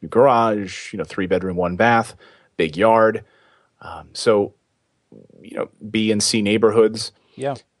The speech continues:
Speaker 1: And, uh, I bought these two from afar, and a friend of mine, uh, who worked at Ford, his brother, uh, wor-, was a contractor in, in that area. And so he was a, you know, family friend, did a great job. I built sort of, like, a team there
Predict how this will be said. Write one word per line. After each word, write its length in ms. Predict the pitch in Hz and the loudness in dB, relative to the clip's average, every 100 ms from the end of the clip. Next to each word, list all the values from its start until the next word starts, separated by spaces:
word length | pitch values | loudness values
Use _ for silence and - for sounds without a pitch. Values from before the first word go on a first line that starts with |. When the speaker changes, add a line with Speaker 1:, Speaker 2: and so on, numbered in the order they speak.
| _ - | _ -4
Speaker 1:
And, 440 | 113 104 104 101 | 0 0 -2 -2
uh, 180 | 104 101 | -2 -2
I 40 | - | -2
bought 280 | 107 123 147 | 2 2 0
these 200 | 143 - | -4 -6
two 240 | - 131 | -4 -4
from 220 | 127 139 | -2 -2
afar, 540 | 127 - 101 107 165 - - - _ _ - | -2 2 4 4 0 -4 -20 -20 _ _ -8
and 400 | 123 110 107 107 | -2 0 0 0
a 60 | 101 | -2
friend 260 | - 120 | 0 0
of 60 | 120 | 0
mine, 420 | 110 110 135 151 - - | 0 0 -2 -6 -12 -12
uh, 260 | 107 - | -12 -10
who 100 | - | -6
worked 360 | 101 101 117 - | 2 2 2 0
at 100 | 95 | 0
Ford, 440 | - 127 110 127 | 2 4 6 4
his 280 | 151 110 104 | 2 -2 -2
brother, 580 | - 104 120 101 101 123 _ _ _ _ - | 0 2 4 4 0 -2 _ _ _ _ -20
uh, 280 | 98 - 62 - - _ _ - | -18 -16 -20 -20 -20 _ _ -18
wor-, 400 | 90 95 113 123 | -6 2 2 4
was 160 | 110 | 0
a 40 | 113 | 2
contractor 600 | 151 190 - - 65 - - | 0 0 -2 -4 -8 -8 -8
in, 420 | 123 107 107 98 _ | -6 -4 -4 -6 _
in 120 | 120 107 | -6 0
that 160 | 107 | 2
area. 360 | 120 151 - 85 _ - - _ | 4 4 0 -4 _ -20 -20 _
And 280 | 92 90 90 | -8 -6 -4
so 280 | - 104 98 | 2 2 2
he 80 | 98 | -2
was 100 | 90 | -6
a, 100 | - _ - | -8 _ -18
you 100 | 101 | -10
know, 80 | 95 | -8
family 320 | - 110 117 | -2 0 2
friend, 640 | 120 - 110 107 104 87 - | 0 0 0 0 -4 -10 -8
did 120 | 95 | -8
a 40 | 87 | -4
great 280 | 101 107 | 2 2
job. 420 | 104 107 101 98 92 | 2 2 2 0 -4
I 100 | 90 | -8
built 420 | 98 95 - - | -4 -4 -4 -6
sort 160 | - 110 | 0 0
of, 60 | |
like, 120 | 95 | 0
a 60 | - | -6
team 340 | - 120 131 | -4 -2 0
there 340 | 104 87 90 | 0 0 0